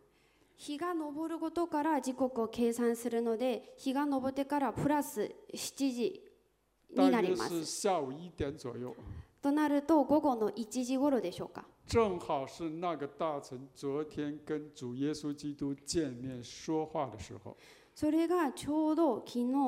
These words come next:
Speaker 1: この役人がイエス様に出会って会話していた時刻になります。
Speaker 2: 主耶稣基督说，
Speaker 1: イエス様は言われました。
Speaker 2: 回去吧，你的儿子活了。
Speaker 1: 帰っていきなさい。あなたの息子は治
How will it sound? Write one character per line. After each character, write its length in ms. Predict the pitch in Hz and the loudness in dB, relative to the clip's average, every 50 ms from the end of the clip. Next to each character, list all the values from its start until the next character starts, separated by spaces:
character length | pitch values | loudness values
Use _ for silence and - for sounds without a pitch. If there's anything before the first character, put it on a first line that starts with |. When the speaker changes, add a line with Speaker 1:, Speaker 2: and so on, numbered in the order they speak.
| 240 247 233 - - - - - - - _ _ _ _ | 2 2 0 0 -2 -6 -14 -20 -20 -20 _ _ _ _
Speaker 1:
こ 140 | - - 240 | -4 0 2
の 80 | 226 226 | 2 2
役 340 | 226 240 240 233 - 277 | 2 0 -2 -4 -2 0
人 160 | 277 262 226 220 | 0 2 0 0
が 60 | 220 | 0
イ 140 | 214 233 262 | 2 2 2
エ 80 | 240 | 2
ス 80 | 247 - | 0 -2
様 200 | 226 208 208 196 | -4 -4 -2 -2
に 120 | 196 190 196 | -2 -2 -2
出 160 | - 214 214 | -2 -2 0
会 120 | 240 247 240 | 0 0 -2
っ 20 | |
て 160 | 240 202 185 | -2 -6 -8
会 380 | 185 - - - 262 277 285 294 | -8 -8 -6 -2 -2 0 0 0
話 180 | 294 294 294 | 0 -2 -4
し 80 | 285 - | -4 -6
て 180 | - - 277 269 | -4 -2 -2 -2
い 60 | 254 | -2
た 280 | 262 - - 254 254 254 | -4 -4 -4 -4 -4 -4
時 180 | 254 - 262 | -6 -8 0
刻 280 | - 339 330 339 220 202 | 2 2 2 2 0 -2
に 80 | 190 185 | -2 -4
な 100 | 175 160 | -6 -8
り 100 | 160 - | -12 -14
ま 160 | - - - | -14 -16 -18
す。 160 | - - - - _ _ | -18 -20 -20 -20 _ _
Speaker 2:
主 220 | - - 156 156 156 | -10 -6 -4 -2 0
耶 160 | 170 180 180 | 0 0 0
稣 260 | 170 - 180 175 170 | -2 -2 -4 -6 -6
基 240 | - 180 175 175 160 | -6 -10 -10 -10 -8
督 180 | 165 170 165 | -4 -4 -4
说， 440 | 160 - - 165 160 151 160 147 139 - - - _ _ _ _ _ _ - - | -4 -4 -4 -4 -4 -4 -4 -6 -10 -14 -20 -20 _ _ _ _ _ _ -4 0
Speaker 1:
イ 60 | 254 254 | 2 2
エ 60 | 240 | 2
ス 60 | 247 | 2
様 220 | 226 208 208 208 | 0 0 2 2
は 120 | 220 247 247 | 4 4 4
言 120 | 226 202 | 4 2
わ 100 | 190 190 | 2 0
れ 80 | 185 185 | -2 -2
ま 180 | 185 185 185 | -2 -4 -4
し 120 | 185 - - | -6 -10 -10
た。 120 | - - - - - | -12 -12 -12 -14 -10
Speaker 2:
回 220 | - 175 175 185 202 | -6 -2 0 0 0
去 180 | - - 240 208 | 0 0 0 0
吧， 180 | 156 175 147 117 - 151 | -2 -4 -4 -6 -8 -8
你 160 | 185 160 160 | -6 -4 -2
的 120 | - 180 | -2 0
儿 200 | 170 160 165 175 | 0 0 0 -2
子 200 | 175 - 185 180 | -4 -4 -6 -6
活 520 | - - - - - 139 139 135 143 156 165 | -6 -8 -10 -8 -4 -2 0 0 2 0 0
了。 160 | 156 - - - - - - - _ _ _ | -2 -4 -10 -14 -20 -20 -20 -20 _ _ _
Speaker 1:
帰 200 | - - 339 359 | 0 4 4 4
っ 20 | |
て 80 | - 240 | 4 4
い 60 | 208 | 2
き 100 | - 214 | 2 2
な 160 | 208 208 202 | 2 2 0
さ 140 | 208 - 240 | 0 -2 -4
い。 80 | - - | -4 -2
あ 80 | - 226 | -2 -2
な 100 | 220 226 | -2 0
た 140 | 220 208 208 | 0 0 0
の 80 | 208 | 0
息 180 | 202 196 - - | -2 -4 -6 -6
子 120 | - 226 | -4 -4
は 80 | 226 | -2
治 60 | 220 | -2